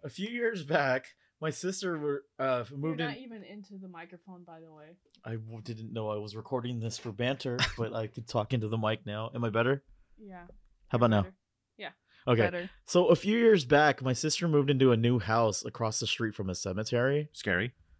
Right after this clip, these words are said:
Speaker 1: And occasionally I would babysit, but in the middle of the night, I could hear a woman screaming.
Speaker 3: Oh, shit. Okay.
Speaker 1: Coming, <laughs> coming from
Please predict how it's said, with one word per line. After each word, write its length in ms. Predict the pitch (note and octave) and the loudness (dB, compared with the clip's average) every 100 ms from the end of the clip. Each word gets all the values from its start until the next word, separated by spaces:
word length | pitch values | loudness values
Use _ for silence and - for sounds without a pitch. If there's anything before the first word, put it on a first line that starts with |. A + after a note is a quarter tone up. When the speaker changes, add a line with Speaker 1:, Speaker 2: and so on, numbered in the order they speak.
| _ _ _ _ _ | _ _ _ _ _
Speaker 1:
And 240 | D3 D3+ D3 | 2 2 4
occasionally 760 | D3 - F#3 A#3 A#3 G#3+ F3+ D3+ | 0 2 4 4 4 0 4 6
I 80 | C#3 | 6
would 160 | C3 G#2+ | 4 4
babysit, 640 | C3+ A#3+ A3 - B2 A#2+ - _ - A#2+ | 4 4 2 4 2 2 -4 _ -16 4
but 340 | C#3 C#3 - - - - _ | 6 6 4 -4 -20 -20 _
in 120 | D3 | 0
the 80 | D3+ | 2
middle 320 | E3 G#3 A3+ | 4 6 6
of 60 | F3+ | 4
the 100 | E3+ | 2
night, 300 | E3 G3+ F3+ | 2 -2 -2
I 60 | B2+ | -4
could 140 | C3+ | -6
hear 260 | A#2 D#3 E3+ | -4 2 4
a 60 | C3 | 4
woman 340 | B2+ A#2+ G#2 | 2 0 0
screaming. 960 | - - - A#2 A#2+ C#3+ C3+ F2+ D#2+ - _ _ _ _ - G3+ | 0 0 0 0 2 4 2 0 -8 -16 _ _ _ _ 4 8
Speaker 3:
Oh, 220 | C#3 G2+ | 8 8
shit. 260 | - - F2+ | 0 -2 0
Okay. 60 | - | 6
Speaker 1:
Coming, 400 | C#3 C#3+ C#3+ A#2+ - - - | 6 6 4 0 -8 -20 -20
<laughs> 320 | _ - - | _ -16 -8
coming 360 | - F3+ F3 F3+ | 2 4 4 2
from 520 | - D3+ C3+ C3+ C3+ | 0 2 4 2 0